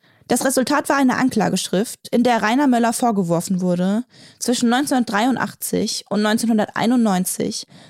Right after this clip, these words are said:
mehr als siebenhundertfünfzig Tathandlungen des Missbrauchs an nunmehr dreiundsechzig Kindern begangen zu haben. Der Verteidiger erinnerte in seinem Plädoyer daran,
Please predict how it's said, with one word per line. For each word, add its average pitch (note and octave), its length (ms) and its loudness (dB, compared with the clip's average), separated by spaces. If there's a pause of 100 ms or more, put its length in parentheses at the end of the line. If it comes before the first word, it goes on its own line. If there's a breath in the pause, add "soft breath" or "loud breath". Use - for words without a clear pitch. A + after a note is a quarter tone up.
(100)
mehr A#3 220 2
als - 240 -2
siebenhundertfünfzig A3+ 1040 0
Tathandlungen F3+ 840 -2
des G#3+ 140 -2
Missbrauchs - 720 -2 (360 loud breath)
an A#3 180 2
nunmehr C4 380 2
dreiundsechzig G#3+ 880 -2
Kindern D#3+ 280 0
begangen E3+ 340 -2
zu F3+ 180 -6
haben. - 320 -10 (1700 soft breath)
Der A#3 60 2
Verteidiger D4 520 0
erinnerte A3+ 380 2
in G#3+ 100 4
seinem G3+ 240 2
Plädoyer G3+ 380 2
daran, F#3+ 420 2